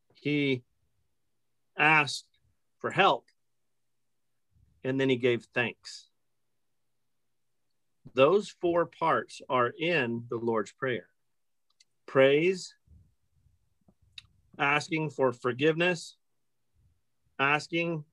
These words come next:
for help, and thanksgiving.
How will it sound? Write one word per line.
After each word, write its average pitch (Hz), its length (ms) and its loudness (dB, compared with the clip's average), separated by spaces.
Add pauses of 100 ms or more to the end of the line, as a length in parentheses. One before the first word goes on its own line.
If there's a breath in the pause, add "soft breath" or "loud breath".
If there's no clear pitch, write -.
(100)
for 151 180 -2 (100)
help, 151 320 0 (1600)
and 147 420 -2 (580)
thanksgiving. - 920 -6